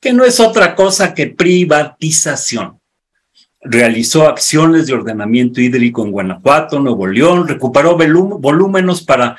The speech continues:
núcleos agrarios y de consumo humano en Mexicali, La Laguna y Valle del Yaqui.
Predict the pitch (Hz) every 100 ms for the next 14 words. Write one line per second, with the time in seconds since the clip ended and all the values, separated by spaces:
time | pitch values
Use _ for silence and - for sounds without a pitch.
0 | - - _ 143 156 170 170 160 - 110
1 | 117 156 170 175 170 165 - 170 131 123
2 | 123 120 117 160 165 160 135 117 139 143
3 | 139 123 107 104 95 - 139 147 143 147
4 | 120 98 101 95 147 160 156 156 - -
5 | 120 107 123 127 120 123 - - 95 92
6 | 92 - -